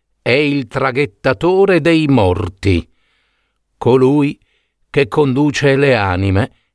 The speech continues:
nell'oltretomba. Caronte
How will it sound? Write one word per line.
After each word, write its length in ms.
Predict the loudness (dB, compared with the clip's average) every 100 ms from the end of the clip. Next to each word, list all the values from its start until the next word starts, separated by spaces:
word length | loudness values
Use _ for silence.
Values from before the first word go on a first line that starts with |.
| _
nell'oltretomba. 1300 | -4 -2 -2 -4 -4 -2 -2 0 -2 -4 -6 -8 -10 _ _ _ _ _ _ _ _ _ _ _ _ _ _
Caronte 880 | -6 0 2 4 2 0 -2 -4 -6